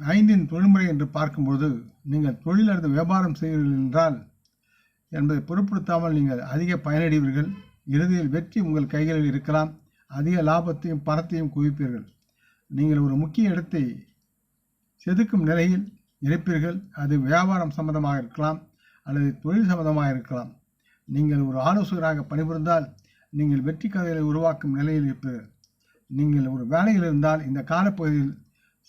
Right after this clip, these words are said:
சாத்தியமாகக்கூடிய பல்வேறு புதிய வேலைவாய்ப்புகளை தேர்ந்தெடுக்கும் சூழ்நிலையில் நீங்கள் இருப்பீர்கள். உங்களுக்கு கிரக நிலைகள் யாவும் ஒத்துழைக்கும். இத்தகைய வாய்ப்புகள் உங்களுக்கு மகிழ்ச்சியையும்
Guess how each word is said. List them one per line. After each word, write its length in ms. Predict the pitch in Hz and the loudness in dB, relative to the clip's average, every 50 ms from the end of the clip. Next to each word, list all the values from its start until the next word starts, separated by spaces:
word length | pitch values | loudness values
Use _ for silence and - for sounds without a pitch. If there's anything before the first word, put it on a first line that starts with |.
| _ - | _ -4
சாத்தியமாகக்கூடிய 880 | 165 185 214 202 208 226 220 208 196 185 175 165 151 - 151 147 151 139 - | 0 0 0 2 2 2 2 4 4 2 2 -2 -2 -2 -2 -2 -2 -2 -2
பல்வேறு 380 | 151 151 180 185 190 180 160 | -2 -2 0 2 2 0 0
புதிய 280 | 143 - 190 175 220 220 208 | -2 -4 -2 0 2 2 2
வேலைவாய்ப்புகளை 580 | 170 165 170 180 175 165 156 147 - 156 143 127 | 2 0 0 0 0 -2 -2 -2 -4 -4 -4 -4
தேர்ந்தெடுக்கும் 560 | - - 160 165 165 165 151 143 - 139 127 - | -4 -4 -4 -4 -4 -4 -6 -6 -6 -8 -6 -6
சூழ்நிலையில் 440 | 175 175 175 180 180 175 165 135 - - _ _ _ _ _ _ - | -4 -4 -2 -2 -2 -2 -2 -4 -8 -10 _ _ _ _ _ _ -4
நீங்கள் 300 | 139 139 147 143 135 135 | 0 2 4 4 4 4
இருப்பீர்கள். 540 | 147 156 170 165 - 190 170 156 170 170 170 165 - - | 4 2 2 0 0 -2 0 0 -2 -4 -4 -8 -12 -6
உங்களுக்கு 420 | 143 139 143 143 143 139 - - 135 123 | -2 0 0 2 0 0 -4 -6 -8 -6
கிரக 220 | 135 156 170 180 185 | -6 -4 -2 -2 0
நிலைகள் 420 | 165 160 156 156 147 147 139 139 147 | 0 0 0 0 0 2 2 2 2
யாவும் 260 | 147 143 143 143 143 | 2 2 2 0 0
ஒத்துழைக்கும். 500 | 127 - 147 139 127 117 - - - - - _ _ _ _ _ _ _ - - - _ - | -2 -2 -2 -4 -4 -4 -8 -14 -18 -18 -20 _ _ _ _ _ _ _ -20 -20 -20 _ -10
இத்தகைய 400 | 156 165 185 208 190 180 175 160 147 | -8 -4 2 2 2 4 2 0 0
வாய்ப்புகள் 520 | 143 151 180 220 202 202 214 196 196 185 | 0 2 2 2 2 2 2 0 2 2
உங்களுக்கு 280 | 165 165 156 147 143 147 | 0 0 -2 -4 -2 -2
மகிழ்ச்சியையும் 580 | 135 139 170 196 196 196 196 175 165 160 165 | 0 2 2 2 2 2 0 0 0 -4 -6